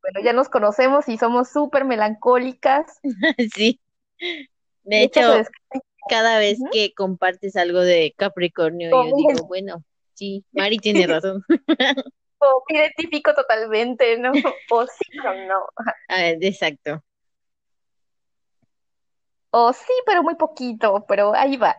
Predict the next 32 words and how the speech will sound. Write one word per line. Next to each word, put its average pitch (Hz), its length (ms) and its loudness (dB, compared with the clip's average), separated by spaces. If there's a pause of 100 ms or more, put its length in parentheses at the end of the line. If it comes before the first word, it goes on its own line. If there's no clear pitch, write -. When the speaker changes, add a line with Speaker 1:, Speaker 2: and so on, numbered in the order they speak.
Speaker 1:
<laughs> 226 320 -2
Speaker 2:
Ajá, 202 460 -2
es - 220 -4
que 427 80 -2
hay 427 140 4
algunas 269 360 0
cosas 226 340 0
que 202 140 -2
dices, 190 320 0
"Bueno, 196 500 0 (600)
tiene 220 320 0
razón", 160 520 -4 (160)
pero 180 240 2
hay 196 140 4
otras 208 320 0
como 165 280 -10
que 147 260 -6 (920)
tú 262 120 2
lees, 233 500 2
eh, 190 320 -2
ajá, 175 400 -8
ahorita 180 320 -8
está 196 220 -6
muy 185 180 0
de 190 80 4
moda 170 300 2
leerlo 170 320 2
en 180 80 -4
Facebook 165 500 -10
y - 100 -18
dices, 165 420 -18
"Bueno", 214 480 -4